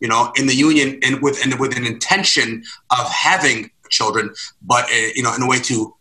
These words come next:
uh, measure and track when that time is so that it does, it may or may not happen, but leave in with the, um, intention that if it does happen, we're, we're happy to take the children.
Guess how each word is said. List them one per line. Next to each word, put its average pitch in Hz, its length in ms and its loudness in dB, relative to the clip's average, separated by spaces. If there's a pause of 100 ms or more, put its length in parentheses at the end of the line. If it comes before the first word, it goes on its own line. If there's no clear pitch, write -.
(160)
uh, 95 240 0 (140)
measure 127 680 2 (240)
and 110 280 0
track 127 460 0
when 127 200 4
that 123 260 0
time 120 320 0
is 120 680 -2
so - 160 -2
that 117 240 -2
it 123 240 -2
does, 120 380 -2
it 120 160 0
may 135 260 2
or 113 80 0
may 117 240 0
not 107 200 0
happen, 101 400 0
but 110 200 -2
leave 135 200 2
in 120 160 0
with 110 280 -2
the, 107 320 -4 (380)
um, 92 300 -4 (200)
intention 113 400 -2 (140)
that 110 240 -4
if 110 160 -2
it 120 160 -6
does 143 200 2
happen, 104 420 -2 (180)
we're, 107 400 -2 (140)
we're 104 120 0
happy 110 300 0
to 92 120 -6
take 95 220 -8
the 87 80 -12
children. - 340 -6